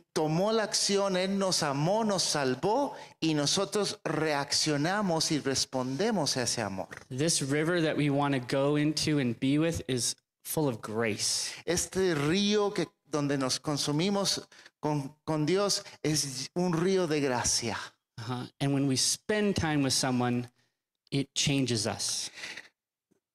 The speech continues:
Speaker 1: Cuando nosotros pasamos tiempo con alguien, eso te afecta, te cambia.
Speaker 2: So if you're thinking this morning, "Ah, you know, I haven't been growing a lot,"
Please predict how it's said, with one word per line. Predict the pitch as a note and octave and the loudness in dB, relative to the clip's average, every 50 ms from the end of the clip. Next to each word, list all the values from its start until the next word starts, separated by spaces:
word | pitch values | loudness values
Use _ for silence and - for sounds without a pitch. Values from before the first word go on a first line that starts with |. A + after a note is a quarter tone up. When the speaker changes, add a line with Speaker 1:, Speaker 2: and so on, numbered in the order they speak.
| _ _ - | _ _ -2
Speaker 1:
Cuando | - F#3+ F#3 F#3 F#3 | 0 0 2 2 2
nosotros | F#3 F#3 E3 F#3+ G#3+ A3 A#3 G3+ - | 2 2 2 0 0 0 0 0 -2
pasamos | - - F3+ F3+ E3+ - - G#3 G#3+ G#3+ G#3 G3 - - | -2 -2 -2 0 0 0 0 0 0 0 0 0 -2 0
tiempo | - G#3 G#3+ G#3 F#3+ E3 - F3+ | 0 0 0 0 0 -2 -4 -4
con | - - D3+ D3+ C#3+ D#3+ | -2 -2 0 0 2 2
alguien, | G3+ C#4 C#4 G3 - C3+ C3 B2 B2+ D3 E3 E3+ - _ | 2 2 0 0 0 0 0 2 0 0 -2 -4 -6 _
eso | - E3+ F#3 F3 - - G#3+ G#3 G3+ - - _ _ _ _ _ _ - | -2 0 0 0 0 2 0 0 0 -2 -4 _ _ _ _ _ _ -4
te | E3+ | -2
afecta, | D#3 - - - G#3 G3+ - - - C#3 C3 | -2 -4 -4 -4 -4 -4 -4 -6 -6 -6 -4
te | - C3 B2 | -4 -6 -4
cambia. | - - G3 G3 F3 D#3+ C3+ A#2+ A2 G#2 - - _ _ _ _ - | -2 -2 -2 0 0 0 0 0 0 -2 -6 -12 _ _ _ _ -4
Speaker 2:
So | - - E3+ | -2 0 0
if | D#3+ F3 | 0 0
you're | F#3 F3 | 0 0
thinking | E3 G#3+ G#3 G3+ G#3+ G#3 | 0 0 0 0 2 2
this | G3+ F#3 - | 2 2 2
morning, | F#3 F3+ F3 F3 F3 F3 - | 2 2 2 2 0 0 -2
"Ah, | - - - - - - | -4 -4 -4 -6 -8 -4
you | - D#3 E3+ | -2 0 2
know, | F3+ F3+ F3+ | 2 2 2
I | F#3 G3 | 2 2
haven't | A#3+ C#4+ C#4+ - - | 2 2 0 0 0
been | D3+ C#3+ | 0 0
growing | C3 C3+ B2+ B2 C3+ D#3 F3 G3+ G#3+ | 0 0 0 0 2 2 2 2 2
a | A3 | 2
lot," | A3 A3+ A#3 A#3+ C4 - - - - | 0 0 0 0 -2 -2 -6 -8 -12